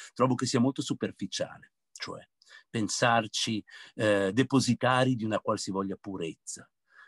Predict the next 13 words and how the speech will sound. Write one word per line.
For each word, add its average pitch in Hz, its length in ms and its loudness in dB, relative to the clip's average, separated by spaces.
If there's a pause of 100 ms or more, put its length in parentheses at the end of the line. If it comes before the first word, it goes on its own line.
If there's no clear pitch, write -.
E 104 120 -10
non, 98 320 -2
eh, 85 760 -8
non 101 240 -2
è 101 40 0
vero 104 200 0
neanche 98 340 -2
per 87 140 -8
la 87 100 -4
pasta, - 440 -8
come 80 200 -14
dicevo 78 340 -10
prima. 78 380 -14